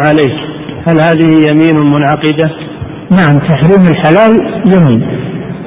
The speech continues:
Speaker 2: لما تحرم ما أحل الله لك تبتغي مرضاته، إلى أن قول، إلى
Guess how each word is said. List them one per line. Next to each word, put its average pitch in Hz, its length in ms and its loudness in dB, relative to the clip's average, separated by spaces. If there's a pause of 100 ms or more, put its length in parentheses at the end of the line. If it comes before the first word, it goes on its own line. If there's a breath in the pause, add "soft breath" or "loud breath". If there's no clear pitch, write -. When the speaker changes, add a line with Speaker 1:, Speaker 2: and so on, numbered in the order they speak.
(300)
Speaker 2:
لما 170 340 2
تحرم 156 440 2
ما 147 380 2
أحل 147 320 0
الله 135 400 2
لك 143 220 0 (880)
تبتغي 143 460 2
مرضاته، 135 640 0
إلى 185 380 4
أن 143 80 2
قول، 170 220 0
إلى 185 180 4